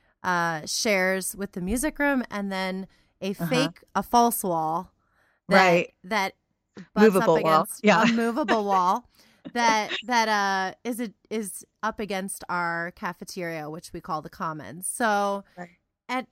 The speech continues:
Speaker 1: any given day, two to three classes are taught while that common space is in use.
Speaker 2: Right.
Speaker 1: And sometimes I just come home and fall asleep. I forget how much
Speaker 2: Yeah.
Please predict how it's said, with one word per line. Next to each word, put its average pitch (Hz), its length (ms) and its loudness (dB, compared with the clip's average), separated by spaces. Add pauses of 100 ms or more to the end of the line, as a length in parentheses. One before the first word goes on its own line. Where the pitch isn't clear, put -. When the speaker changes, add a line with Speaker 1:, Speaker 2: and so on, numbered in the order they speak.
(120)
Speaker 1:
any 285 240 -4
given 208 340 -4
day, 202 560 -2
two 254 220 -8
to 233 100 -8
three 196 240 -14
classes 180 760 -2 (120)
are 175 120 -4
taught 185 560 0 (480)
while 185 280 -2
that 175 220 -4
common 196 380 -4
space 175 360 -12
is 165 120 -10
in 156 160 -10
use. 185 540 -12 (540)
Speaker 2:
Right. 214 100 -4
Speaker 1:
And 180 360 -4 (180)
sometimes 269 500 -8
I 226 100 -6
just 185 200 -12
come 180 200 -10
home 165 200 -10
and 170 120 -12
fall 156 200 -8
asleep. 254 520 -12
I 196 140 -8
forget 220 540 -4
how 202 260 -8
much 196 300 -6
Speaker 2:
Yeah. 160 220 -6